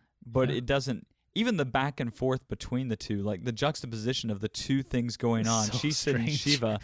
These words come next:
Speaker 1: while he's getting <laughs> beat, beat up. Um, I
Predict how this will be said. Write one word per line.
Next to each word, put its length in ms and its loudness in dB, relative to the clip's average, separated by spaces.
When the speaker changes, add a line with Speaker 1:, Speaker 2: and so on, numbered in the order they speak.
Speaker 1:
while 200 4
he's 260 0
getting 360 2
<laughs> 80 -12
beat, 200 0
beat 180 2
up. 340 4
Um, 360 2
I 180 -2